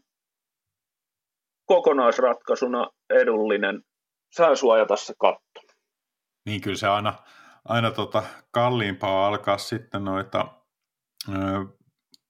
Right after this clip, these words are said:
Speaker 2: kosteusvaurioita ja vesivahinkoja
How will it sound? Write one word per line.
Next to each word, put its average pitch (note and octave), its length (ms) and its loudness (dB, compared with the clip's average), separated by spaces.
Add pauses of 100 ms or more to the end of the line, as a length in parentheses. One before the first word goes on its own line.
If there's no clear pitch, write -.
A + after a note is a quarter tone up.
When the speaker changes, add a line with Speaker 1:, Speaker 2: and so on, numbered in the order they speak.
(160)
Speaker 2:
kosteusvaurioita F#2+ 1120 -4
ja F#2 160 0
vesivahinkoja F2 1000 -4